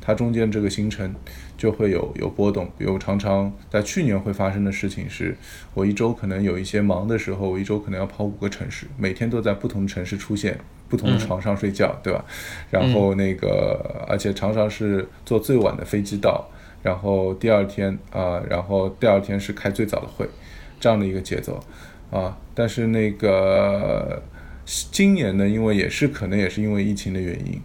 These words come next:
Speaker 1: 啊，所以这样的一些这个出差的计划暂时，暂时被搁置了，所以我更，
Speaker 2: 嗯。
Speaker 1: 有更多的时间去保持这样，这样的一个这个生活的一个，一个日程，对。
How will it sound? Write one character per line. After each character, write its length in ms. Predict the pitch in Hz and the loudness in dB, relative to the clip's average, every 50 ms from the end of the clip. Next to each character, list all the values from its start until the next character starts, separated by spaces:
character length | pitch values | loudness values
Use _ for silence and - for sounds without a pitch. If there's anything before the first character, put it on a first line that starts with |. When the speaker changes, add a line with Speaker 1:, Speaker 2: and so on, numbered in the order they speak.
| - - | -10 -10
Speaker 1:
啊， 100 | - 52 | -10 -10
所 180 | - - 107 101 | -6 -4 -2 -2
以 40 | 104 | 0
这 120 | 101 - 139 | 2 4 4
样 160 | 123 110 101 | 4 4 2
的 80 | 98 | 0
一 140 | 95 92 92 | 0 -2 -6
些 320 | 95 - - 110 101 98 95 | -8 -6 0 2 2 2 2
这 160 | - 98 95 | 0 -2 -4
个 100 | 95 95 95 | -4 -4 -6
出 180 | - - 107 | -4 -4 -4
差 220 | 101 - - 98 98 | -2 0 2 2 2
的 100 | 95 98 | 2 -2
计 180 | 98 - 107 | -2 -2 -4
划 240 | 95 - 98 92 90 - | -2 0 -2 -2 -2 0
暂 180 | - 90 - | -2 -2 -2
时， 240 | 95 - - - 98 - - - - - - - - | -4 -6 -6 -6 -6 -6 -8 -14 -16 -18 -16 -6 0
暂 200 | - 107 87 87 | 0 2 2 0
时 140 | - - 107 | -2 -4 -4
被 160 | - - 95 | -2 -2 -2
搁 180 | - - 104 | 2 2 2
置 180 | 95 98 - 95 | 2 0 -2 -6
了， 120 | - - - - | -6 -6 -8 -6
所 160 | - 107 104 | -2 -2 0
以 20 | |
我 140 | 104 101 95 | 0 0 -2
更， 320 | - - - - 131 127 | -2 0 2 4 6 6
Speaker 2:
嗯。 20 | 120 | 6
Speaker 1:
有 80 | 101 | 6
更 160 | 92 - 107 98 | 4 2 2 2
多 140 | 95 98 | 2 2
的 40 | 95 | 0
时 160 | 92 - - | -2 -4 -6
间 160 | - - 98 95 | -6 -4 -4 -4
去 140 | 92 - | -4 -4
保 220 | 95 - - 90 87 | -6 -4 -4 -4 -4
持 160 | - - 92 | -4 -6 -4
这 80 | 104 98 | -2 -2
样， 200 | 92 92 90 80 - | -2 -2 -4 -4 -2
这 100 | - 101 | 0 0
样 120 | 92 92 | 0 0
的 40 | 92 | -2
一 60 | 92 | -6
个 160 | 92 95 95 | -4 -4 -4
这 100 | 98 - | -4 -4
个 80 | 98 95 | -4 -6
生 200 | - - 98 90 | -6 -6 -8 -8
活 160 | 87 - 92 | -6 -6 -6
的 120 | - - - - - - - - - - | -4 -6 -6 -8 -10 -16 -14 -14 -12 -10
一 80 | 107 98 | -8 -6
个， 160 | 98 90 85 - | -4 -4 -4 -2
一 80 | 101 98 | -2 -2
个 100 | 95 90 | -2 -2
日 100 | 95 95 92 | -2 -4 -6
程， 200 | - - - - - - | -8 -12 -14 -14 -14 -14
对。 100 | - - | -14 -14